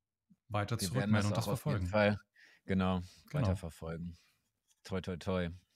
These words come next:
Speaker 1: So, dann haben wir noch eine, äh, eine,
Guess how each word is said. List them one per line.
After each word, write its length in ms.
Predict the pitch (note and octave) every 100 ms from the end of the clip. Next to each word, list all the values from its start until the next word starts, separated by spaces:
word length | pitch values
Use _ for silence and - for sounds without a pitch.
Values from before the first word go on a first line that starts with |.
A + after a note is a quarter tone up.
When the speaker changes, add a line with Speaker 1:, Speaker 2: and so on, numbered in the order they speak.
| _ _ _
Speaker 1:
So, 320 | - F3+ C#3+ A2
dann 280 | A#2+ B2+
haben 160 | B2+ E3
wir 80 | D#3
noch 200 | D#3 -
eine, 540 | C3+ C3 B2+ B2 A#2
äh, 40 | -
eine, 380 | A2 G#2+ A2